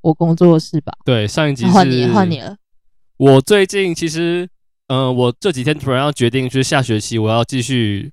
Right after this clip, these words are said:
Speaker 2: 回学校上课，因为原本是下学期我要去当兵，但因为某些原因，我就是改成下个学期回去上课，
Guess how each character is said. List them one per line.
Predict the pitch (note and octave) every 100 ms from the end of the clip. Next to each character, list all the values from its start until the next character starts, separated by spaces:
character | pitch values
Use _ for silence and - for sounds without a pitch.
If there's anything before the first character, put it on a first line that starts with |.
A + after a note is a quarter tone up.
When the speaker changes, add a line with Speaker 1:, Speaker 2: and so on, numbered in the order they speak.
| _
Speaker 2:
回 | - A2
学 | A2+ G#2
校 | A#2+
上 | A2 B2 G2+
课， | - A#2
因 | G#2+
为 | C3
原 | B2+
本 | B2 G#2
是 | - C3 A2+
下 | - C#3
学 | A2+
期 | G#2+ A2
我 | G#2
要 | G#2+
去 | -
当 | - B2 C3
兵， | D3 C#3+ - _ _ _ -
但 | C#3+
因 |
为 | D3
某 | C3 G#2+
些 | G2 C3+
原 | A2+ A2
因， | A#2
我 | A2
就 | G#2+
是 | A#2 B2
改 | - G2+
成 | - G#2
下 | - A#2+ G#2
个 | G#2 G2+
学 | - G2+
期 | - G#2
回 | G#2 G2+
去 | - A2+
上 | G2 - G2+
课， | - G#2+